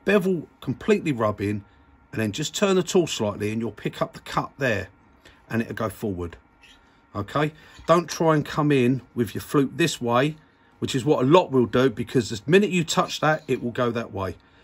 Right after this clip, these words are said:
You won't avoid it. You must close it, come in, just a slight twist, and then you can follow down. And that is exactly the same with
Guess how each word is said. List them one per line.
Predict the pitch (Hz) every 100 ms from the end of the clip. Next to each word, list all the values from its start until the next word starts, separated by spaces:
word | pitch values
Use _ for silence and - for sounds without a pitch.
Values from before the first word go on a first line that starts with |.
| _ -
You | 120
won't | 156 151
avoid | 139 127 110 98
it. | 95 -
You | - 117
must | 143 165 -
close | - - 165 170 156
it, | 170 -
come | - 170 156
in, | 147 143 - _ _ _ _ _
just | 143 -
a | 117
slight | - 180 -
twist, | - 139 135 - - _ -
and | 117
then | 110
you | 110
can | - 101
follow | 113 104
down. | 95 90 82 76 _ _ - - -
And | 123 135 - _ _
that | - 175 -
is | 151 160
exactly | - - 214 - 185
the | 165
same | 156 - 127 - 139 196 196 - - - - - - - - - - - - _ _ _ -
with | 156 151